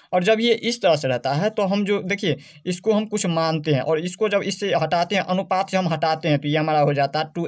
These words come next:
एक्स, हम कुछ मान लेते हैं ऊपर में, थ्री एक्स और फ़ाइव एक्स, इस तरह से हो जाता है जब इसको हम हटाते हैं। तो जब अनुपात में दिया रहे, तो हम इसको क्या करते हैं? हटा करके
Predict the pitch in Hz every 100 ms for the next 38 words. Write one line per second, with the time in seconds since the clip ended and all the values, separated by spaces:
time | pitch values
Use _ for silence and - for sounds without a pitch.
0 | 151 180 170 151 160 151 151 151 143 131
1 | 123 123 113 117 - - _ _ _ _
2 | - 123 _ _ - 139 139 143 147 156
3 | 180 - 143 226 - _ _ - 160 135
4 | 117 117 - 196 202 185 180 170 135 131
5 | 120 127 135 143 - 147 170 139 147 127
6 | 127 120 135 151 160 160 165 165 170 160
7 | 170 170 185 165 147 147 170 156 156 160
8 | 160 147 151 151 160 202